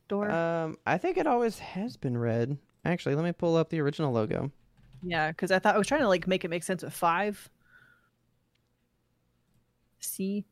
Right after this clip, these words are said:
Speaker 1: red.
Speaker 2: Uh, actually, it's always been that way.
Speaker 1: Hmm, okay.
Speaker 2: I'm not sure, actually.
Speaker 1: Yeah, 'cause you know how horror movies like to play on, like, the title of the movie with the number? I was like, "Maybe there's a five in there I'm not seeing."
Speaker 2: That is a humongous,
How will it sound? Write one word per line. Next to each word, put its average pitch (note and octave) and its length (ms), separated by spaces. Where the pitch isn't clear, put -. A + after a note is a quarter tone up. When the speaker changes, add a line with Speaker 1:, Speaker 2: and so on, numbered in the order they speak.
Speaker 1:
red. C3+ 100
Speaker 2:
Uh, C#3 340
actually, F3+ 280
it's A#3+ 80
always B3 220
been C#3+ 140
that A2+ 140
way. A2 200
Speaker 1:
Hmm, C#4 260
okay. G3+ 300
Speaker 2:
I'm E3 360
not F3 320
sure, D#3+ 480
actually. C3 440
Speaker 1:
Yeah, G3+ 140
'cause F#3+ 140
you A#3 60
know D#4 120
how G#3+ 160
horror G3 200
movies F#3 220
like F3 80
to F3 80
play F3+ 220
on, F3+ 120
like, F3 260
the F#3 140
title F#3 320
of F3+ 60
the F#3 80
movie F#3 220
with F3+ 160
the F3+ 80
number? F3 340
I - 20
was F3 120
like, - 200
"Maybe F#3 140
there's E3+ 260
a D#3 40
five D#3 360
in D#3+ 60
there D#3+ 140
I'm D#3 80
not D3+ 180
seeing." E3 360
Speaker 2:
That C#3+ 180
is C#3+ 120
a C#3 160
humongous, C3 1040